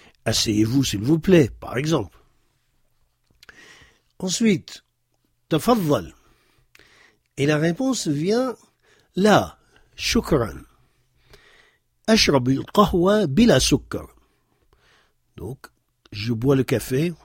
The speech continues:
dans le sens de je prends le café, sans sucre. Donc, c'était forcément,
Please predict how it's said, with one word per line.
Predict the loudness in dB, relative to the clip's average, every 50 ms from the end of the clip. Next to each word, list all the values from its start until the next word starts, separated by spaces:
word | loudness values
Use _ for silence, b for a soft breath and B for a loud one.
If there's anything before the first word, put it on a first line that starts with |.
| _ -18
dans | -16 -16
le | -12 -10
sens | -8 -6 -6 -6 -6 -6
de | -8 -10 -12 -12 -12
je | -10 -8 -8 -8 -8
prends | -10 -12 -8 -6 -6
le | -6 -6
café, | -6 -8 -12 -10 -6 -6 -6 -6 -6 b b b b b b b b b b b
sans | -8 -2 0 2 2
sucre. | 0 -2 -4 -10 -14 -18 -20 -20 -20 _ _ _ _ _ _
Donc, | -14 -14 -10 -8 -8
c'était | -6 -6 -8 -8 -8 -6 -2 -2 -2 -4
forcément, | -6 -16 -10 -10 -10 -8 -4 0 0 2 2 2 0 -2 -4